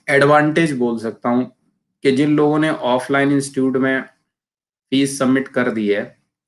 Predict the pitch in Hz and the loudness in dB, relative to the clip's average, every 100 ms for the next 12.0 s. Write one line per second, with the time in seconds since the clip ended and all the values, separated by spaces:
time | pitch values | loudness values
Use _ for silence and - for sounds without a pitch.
0 | _ _ _ _ 113 120 107 - _ _ | _ _ _ _ -8 -8 -8 -14 _ _
1 | 123 139 139 127 123 - 139 160 147 117 | -2 -2 0 2 2 0 -4 -4 -2 -2
2 | 98 95 92 90 92 - _ _ _ _ | -2 -4 -6 -10 -12 -18 _ _ _ _
3 | _ _ _ _ _ - 127 139 - _ | _ _ _ _ _ -6 -4 -4 -10 _
4 | _ _ _ _ _ _ _ 139 131 160 | _ _ _ _ _ _ _ -4 -2 0
5 | 156 131 120 139 147 135 120 113 127 127 | 2 2 2 0 2 2 0 -2 -4 -6
6 | - _ _ _ _ _ _ _ _ _ | -10 _ _ _ _ _ _ _ _ _
7 | _ _ _ _ _ - 127 127 147 107 | _ _ _ _ _ -2 0 2 0 -2
8 | 120 123 127 139 131 123 113 117 117 107 | 0 2 2 2 2 0 0 -4 -2 0
9 | 104 98 107 143 - _ _ _ _ _ | 0 -4 -8 -14 -20 _ _ _ _ _
10 | 113 120 131 139 151 135 113 117 117 120 | -6 0 2 2 -2 -2 -2 0 0 0
11 | 131 117 101 92 - - - 92 - | 0 0 -4 -8 -14 -16 -10 -10 -12